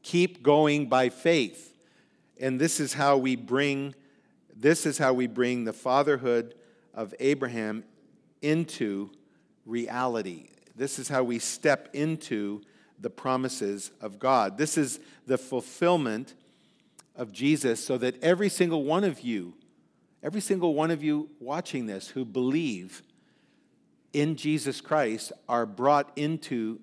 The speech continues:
the promise of Abraham. You're brought into, uh, this incredible plan to bring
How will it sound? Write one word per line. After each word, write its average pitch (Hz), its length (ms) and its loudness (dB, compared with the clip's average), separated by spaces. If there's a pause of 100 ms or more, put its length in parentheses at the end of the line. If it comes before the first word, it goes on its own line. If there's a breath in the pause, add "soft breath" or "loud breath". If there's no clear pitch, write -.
the 104 100 -10
promise 120 640 -4 (160)
of 110 160 -10
Abraham. 98 480 -6
You're 104 140 -8
brought 120 380 0
into, 127 720 -2 (460 soft breath)
uh, 104 240 -6
this 117 340 -4
incredible 135 960 -2
plan 104 680 -6 (320 soft breath)
to 120 100 -8
bring 113 560 -6